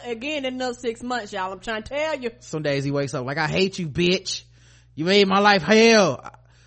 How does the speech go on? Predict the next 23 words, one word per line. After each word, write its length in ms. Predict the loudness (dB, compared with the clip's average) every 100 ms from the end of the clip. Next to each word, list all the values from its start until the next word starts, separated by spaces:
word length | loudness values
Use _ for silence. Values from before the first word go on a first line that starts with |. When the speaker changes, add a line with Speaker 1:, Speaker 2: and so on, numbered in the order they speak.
| _
Speaker 2:
You 120 | 0
the 80 | 2
worst, 280 | 4 2 2
Carolyn. 460 | 2 4 4 2
You 80 | 0
the 40 |
worst 280 | 2 2 4
thing 160 | 2 4
that 60 |
ever 140 | 4 4
happened 320 | 4 4 2
to 60 | -2
me." 160 | -2
And 80 | -4
then 120 | -6
some 180 | -6 -4
days 160 | -2 -2
he 80 |
wakes 260 | -4 -6 -4
up, 160 | -6 -6
he's 140 | -6
like, 160 | -6 -4
"Mother." 640 | 0 4 4 4 4 2